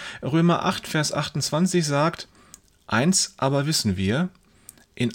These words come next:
allem wirkt Gott zum Guten derer, die ihn lieben.“ Diese Aussage bekommt für mich ein neues Licht. Alles, was geschieht, trägt zum Guten für dich bei, mein liebes Kind Gottes.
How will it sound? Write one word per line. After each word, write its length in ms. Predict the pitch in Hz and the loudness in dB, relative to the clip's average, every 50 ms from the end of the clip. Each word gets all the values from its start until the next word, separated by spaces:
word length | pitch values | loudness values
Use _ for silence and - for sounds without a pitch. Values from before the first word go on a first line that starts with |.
| - | -6
allem 480 | - - 170 160 123 117 131 143 147 - - | -4 0 2 2 4 2 2 0 -2 -4 -6
wirkt 440 | - 107 131 135 135 - - - - | -6 -2 0 0 0 -2 -6 -8 -2
Gott 380 | 127 135 139 - - - _ - | -2 -2 -2 -2 -8 -16 _ -12
zum 340 | - - - 123 113 113 101 | -8 -4 -2 0 0 0 0
Guten 500 | - 151 170 170 - - 151 143 131 - | 2 0 0 0 -2 -4 -4 -4 -4 -2
derer, 560 | - 117 120 123 117 117 123 120 120 120 120 _ _ _ _ _ - | 0 0 0 2 0 0 0 0 0 -2 -4 _ _ _ _ _ -4
die 140 | 117 117 113 | -2 -2 0
ihn 180 | 110 127 127 113 | 0 0 0 0
lieben.“ 480 | 101 107 104 101 101 - - - - - _ _ _ _ _ _ _ _ _ _ _ - - - - - - - - _ _ _ _ _ _ _ _ _ | 0 2 2 2 2 0 -4 -8 -8 -12 _ _ _ _ _ _ _ _ _ _ _ -20 -20 -20 -20 -20 -20 -20 -20 _ _ _ _ _ _ _ _ _
Diese 380 | - - 120 127 131 156 117 - | -12 -6 -4 -2 0 0 0 0
Aussage 600 | 104 113 113 - 135 131 139 147 143 156 156 147 | 0 0 0 2 2 2 0 2 2 2 2 2
bekommt 380 | 139 139 - - 123 120 117 | 0 -4 -6 -4 -4 -4 -4
für 140 | - - 139 | -2 -2 -2
mich 220 | 135 139 139 - - | 0 0 -2 -2 -2
ein 140 | 131 127 | -2 -2
neues 320 | 139 143 143 120 107 - - | 0 0 0 0 0 0 0
Licht. 500 | 208 247 208 127 - - - - - _ _ _ _ _ _ _ _ - - - - - - - | 0 0 0 0 -2 -6 -14 -16 -20 _ _ _ _ _ _ _ _ -16 -16 -14 -14 -14 -8 -2
Alles, 440 | - 160 185 214 247 233 - - 175 | 2 2 4 4 4 2 0 2 2
was 280 | 180 180 - - - | 2 2 2 0 0
geschieht, 640 | - 180 - - - - 147 127 120 110 - - - - - - - | 0 0 0 0 0 0 -2 -2 -2 -4 -4 -6 -14 -14 -20 -8 -6
trägt 460 | - - - 151 160 180 190 - - - | -6 0 0 2 2 2 0 0 -2 -2
zum 280 | - 147 131 127 120 | 0 0 0 -2 -2
Guten 400 | 127 156 180 202 - - 135 120 | 0 2 2 2 0 -2 -6 -6
für 280 | 117 - - 147 151 151 | -6 -6 -4 -2 -2 -2
dich 420 | 151 - 196 190 - - - - - | 0 0 -2 -2 -2 -4 -10 -6 -2
bei, 380 | 117 107 101 98 98 98 - - | 0 2 2 2 0 -2 -4 -4
mein 300 | - 123 127 139 147 147 | -4 -4 -2 -2 -2 -2
liebes 560 | 131 131 151 160 156 156 165 160 - - - | -2 -2 -2 -2 -2 -2 -2 -2 -2 -2 -4
Kind 400 | - - 123 120 120 117 - - | -2 -2 -2 -2 -2 -4 -8 -10
Gottes. 640 | - 95 95 - - - - - - - - - | -8 -8 -8 -8 -8 -10 -8 -8 -8 -10 -12 -16